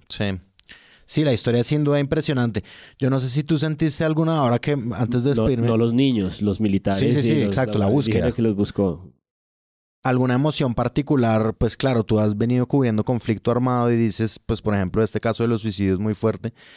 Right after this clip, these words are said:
Speaker 1: pero ¿alguna emoción particular contraria, por ejemplo, escribiendo el pedazo de la nota que se llama Milagro, Milagro, Milagro?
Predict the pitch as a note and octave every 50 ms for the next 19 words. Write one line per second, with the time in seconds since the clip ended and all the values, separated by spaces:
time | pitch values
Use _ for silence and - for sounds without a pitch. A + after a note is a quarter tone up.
0 | - - - - - - A#2 A2+ A2+ A2 A2 A2 A2+ B2 B2+ - C3 A#2 G#2+ A2+
1 | A2 A2 C3+ A#2+ C3 A#2+ G#2+ G2 - A#2 A2 G2+ - C3 B2 A#2+ A#2+ A#2+ G#2+ B2+
2 | B2 A#2 G#2+ F#2+ F2+ G#2 - - - B2 A#2 G#2+ G2+ G2+ G2+ G2+ - B2+ A2+ G#2
3 | - - A2 A#2 A#2 A2 G2+ F#2 A2 G2+ A2+ A2+ A2 A2 G2 G2 F#2+ G2+ A2+ A#2
4 | A2+ G2+ G2 G2 G2 G#2 A2 A2+ G#2+ F#2+ F#2 G2 G2+ G#2+ A2+ G#2+ G2 F#2 F#2 F#2
5 | F#2+ A2 -